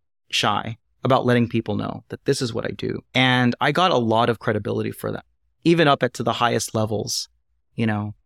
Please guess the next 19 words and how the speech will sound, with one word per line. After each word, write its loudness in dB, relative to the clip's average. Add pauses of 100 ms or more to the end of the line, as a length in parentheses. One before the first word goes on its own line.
(120)
I'm 0
so 2
fortunate. -2
I'll 2
get 2
a 0
note 2
from -2
my 0
C -2
M 0
O, -2 (800)
you -2
know, 0
every 0
now 2
and 0
then -6
saying, -4